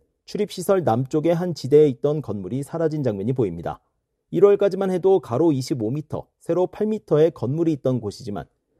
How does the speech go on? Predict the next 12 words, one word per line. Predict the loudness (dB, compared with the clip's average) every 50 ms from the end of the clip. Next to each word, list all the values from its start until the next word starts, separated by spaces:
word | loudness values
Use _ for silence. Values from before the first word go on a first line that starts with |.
| _ _
지난달부터 | -4 -2 0 2 4 4 4 4 4 0 -2 0 0 0 0
빈 | -2 -4 -4 -4 -6
공터가 | -6 -6 -6 -6 -4 -4 -2 -2 0 0 0
돼 | 0
있습니다. | -2 -4 -6 -10 -12 -10 -8 -8 -10 -10 _ _ _ _ _ _ _ _ _ _ _ _
또 | 4 4 4 4
바로 | 4 2 4 6 6
옆 | 6 4 0
삼십 | -6 -8 -8 -6 -4 -4 -4
미터 | -4 -4 -2 -2 -2 -2
건물도 | -2 -2 -2 -2 -2 -2 -2 -4
사라졌는데 | -4 -2 -2 0 0 0 0 0 0 0 0 0 -2